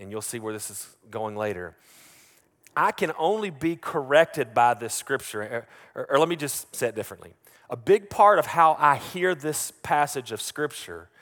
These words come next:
is gonna depend on how,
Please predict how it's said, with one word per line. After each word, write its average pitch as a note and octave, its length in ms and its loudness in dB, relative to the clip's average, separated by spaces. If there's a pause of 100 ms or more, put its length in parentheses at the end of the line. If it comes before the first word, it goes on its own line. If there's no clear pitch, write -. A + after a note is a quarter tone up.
(380)
is B2+ 160 0
gonna B2+ 180 -2
depend D#3 460 -2
on G#2+ 380 0 (920)
how, B2 460 2